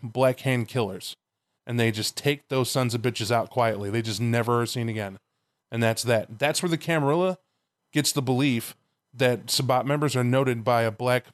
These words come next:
palm on their face or somewhere on their body. They believe all Sabbat have it, 'cause that's really the only contact anyone who survived the Sabbat has come across in the Camarilla is those guys. 'Cause remember, their Black Hand, they have, they're called that for a reason,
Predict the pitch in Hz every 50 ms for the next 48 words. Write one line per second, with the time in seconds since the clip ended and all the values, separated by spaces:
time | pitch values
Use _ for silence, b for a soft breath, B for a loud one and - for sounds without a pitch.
0 | _ _ - - - 151 131 120 113 107 113 - - 123 117 113 113 113 107 101
1 | - 117 107 101 92 - - - - _ _ _ _ _ _ - 123 117 - 143
2 | 123 123 120 117 117 113 110 110 101 98 117 113 104 101 98 78 - _ _ _
3 | _ _ _ _ _ _ - 123 117 131 127 113 131 131 131 - - 123 123 117
4 | 107 - 131 131 123 110 107 101 - 123 117 147 156 156 - - _ _ _ _
5 | 143 165 214 214 151 135 135 139 139 120 - 135 143 151 160 156 - 131 120 117
6 | 107 - _ b b b b b b 135 131 147 147 139 139 135 123 139 135 -
7 | - 127 107 127 123 127 117 117 113 - 131 107 117 120 113 113 - - 131 120
8 | 120 110 - 113 113 120 - - 123 113 107 - 117 107 104 107 113 110 95 92
9 | - _ _ _ _ _ _ _ _ _ _ - 120 120 110 - - - - _
10 | _ - 127 120 101 127 123 117 104 110 120 117 110 98 78 - - - _ _
11 | _ _ _ _ _ _ _ _ - 151 135 151 190 220 214 151 117 107 - -
12 | 117 180 185 175 196 190 170 - - - 175 165 139 123 127 123 - _ 127 123
13 | - - 151 131 156 156 151 143 127 143 - - - 175 165 147 147 123 - -
14 | 135 120 117 127 135 123 110 107 107 107